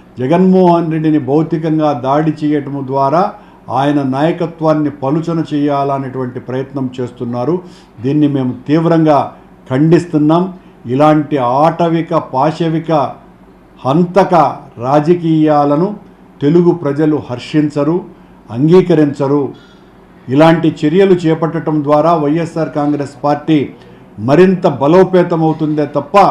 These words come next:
మీ ఊకదంపుడు కార్యక్రమాలకు భయపడే వాళ్ళు ఎవరు లేరు. సాక్షాత్తు ఐదు సంవత్సరాలు అత్యంత జనరంజకంగా పరిపాలించినటువంటి జగన్మోహన్ రెడ్డి గారి మీదనే భౌతిక దాడికి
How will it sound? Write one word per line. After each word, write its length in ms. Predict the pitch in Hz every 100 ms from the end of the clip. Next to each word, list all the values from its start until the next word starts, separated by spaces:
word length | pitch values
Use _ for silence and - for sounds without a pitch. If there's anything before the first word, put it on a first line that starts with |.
| - - - - - 123
మీ 340 | 165 190 143 - - - - - - 110 160
ఊకదంపుడు 580 | 190 190 175 170 165 160
కార్యక్రమాలకు 920 | 147 156 160 160 156 156 151 147 147
భయపడే 400 | 131 143 135 143
వాళ్ళు 340 | 139 139 131 127
ఎవరు 200 | 131 123 120
లేరు. 360 | 147 160 131 - - - - - -
సాక్షాత్తు 560 | 139 165 - 190 180 180
ఐదు 240 | 160 156
సంవత్సరాలు 720 | 147 156 175 185 180 175 160 - - - 104
అత్యంత 400 | 131 - 170 165 156
జనరంజకంగా 680 | 143 165 180 185 185 180 175 170
పరిపాలించినటువంటి 960 | 160 156 160 160 147 151 147 147 143 127
జగన్మోహన్ 640 | 135 160 170 165 160 156
రెడ్డి 220 | 147 143 143
గారి 200 | 143 143
మీదనే 580 | 143 139 135 147 165 - - - - 107
భౌతిక 380 | 139 175 185 180
దాడికి 640 | 160 160 160 147 156 143